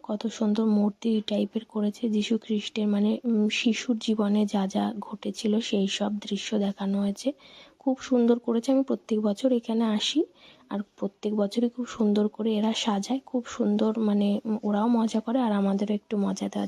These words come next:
চেষ্টা করে। তো এই, এখানে রাতের টাইমে আসলে তোমরা লাইটিংটা উপভোগ করবে, আরও সুন্দর লাগবে। তো আমরা অনেকটা তাড়াতাড়ি এসেছিলাম, কারণ একটু ভিডিও শ্যুট করার, উম, ইচ্ছে ছিল এই কারণে।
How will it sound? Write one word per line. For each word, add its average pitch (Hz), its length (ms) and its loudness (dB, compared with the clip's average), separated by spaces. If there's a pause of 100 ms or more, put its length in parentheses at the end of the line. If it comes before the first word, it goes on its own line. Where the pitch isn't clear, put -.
চেষ্টা 214 340 -8
করে। 202 240 -8 (540)
তো 240 100 0
এই, 214 240 4 (220)
এখানে 240 380 4 (380)
রাতের 220 500 0 (140)
টাইমে 254 280 4
আসলে 254 280 0
তোমরা 262 220 4
লাইটিংটা 240 840 0
উপভোগ 220 480 -2
করবে, 233 280 0
আরও 214 180 2
সুন্দর 208 440 0
লাগবে। 190 320 -6 (380)
তো 262 80 -2
আমরা 220 460 2
অনেকটা 208 460 -2
তাড়াতাড়ি 208 500 -2
এসেছিলাম, 233 460 -2
কারণ 220 280 0
একটু 214 300 -2
ভিডিও 220 260 2
শ্যুট 233 260 -2
করার, 208 320 -2 (200)
উম, 220 180 -2
ইচ্ছে 208 340 -4
ছিল 220 320 -2 (140)
এই 202 120 -2
কারণে। 196 420 -2